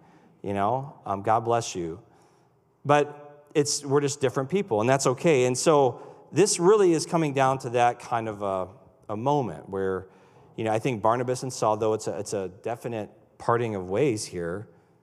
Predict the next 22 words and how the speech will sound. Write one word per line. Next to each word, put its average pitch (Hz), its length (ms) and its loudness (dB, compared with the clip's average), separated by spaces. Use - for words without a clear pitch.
they 107 80 -4
still 151 300 0
care 151 260 -2
for 113 200 0
each 95 160 -4
other 107 280 0
as 98 120 -4
far 107 200 -2
as 92 80 -4
brothers 101 360 -4
in 90 100 -12
Christ, 101 520 -2
but 101 120 -2
they 104 100 0
just 98 220 -4
recognize, 98 640 -2
"Okay, 104 180 0
we're 107 140 2
gonna 107 200 0
have 104 240 -2
to 107 80 -6
go 95 480 0